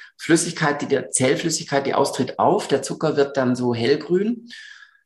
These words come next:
Man kann auch noch ein bisschen Zitronenschalenabrieb oder Orangenschalenabtrieb da, so Zesten mit reinnehmen und das da auch eintrocknen lassen.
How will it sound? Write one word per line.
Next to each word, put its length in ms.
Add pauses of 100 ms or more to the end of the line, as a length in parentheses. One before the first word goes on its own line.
(260)
Man 160
kann 220
auch 120
noch 100
ein 100
bisschen 200
Zitronenschalenabrieb 1400
oder 160
Orangenschalenabtrieb 1200
da, 160
so 140
Zesten 560
mit 180
reinnehmen 540
und 160
das 140
da 160
auch 300
eintrocknen 760
lassen. 420